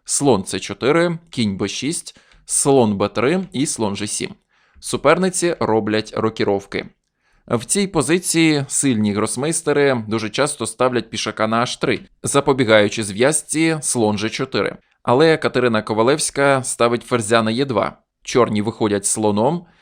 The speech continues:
і тут хід Е шість, який напрошується, нічого конкретного білим не дає, оскільки чорні не забирають пішака, а перекривають діагональ ходом Д п'ять.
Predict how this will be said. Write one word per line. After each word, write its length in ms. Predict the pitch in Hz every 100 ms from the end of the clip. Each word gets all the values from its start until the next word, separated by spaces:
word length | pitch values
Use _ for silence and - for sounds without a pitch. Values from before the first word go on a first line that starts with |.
| _ -
і 120 | 123
тут 260 | - 190 -
хід 400 | - 143 - - - 104
Е 60 | 110
шість, 480 | - 175 - - - 104
який 280 | 110 120
напрошується, 880 | 104 104 139 170 147 131 - 131 120 - - -
нічого 420 | 139 151 185 143
конкретного 800 | 123 113 127 156 139 135 123 123
білим 440 | 104 120 131 120 104
не 120 | 107
дає, 340 | 113 117 92 - _ _ _
оскільки 800 | - 120 - 131 113 113 110 104 -
чорні 380 | - 175 147 110
не 220 | 117 175
забирають 500 | 123 117 107 101 101
пішака, 540 | - - - 160 170 165
а 80 | 156
перекривають 640 | 165 170 160 135 113 104 98
діагональ 400 | 107 107 139 147 - _ _
ходом 420 | - 139 120 117 -
Д 180 | 110 117
п'ять. 420 | 104 98 -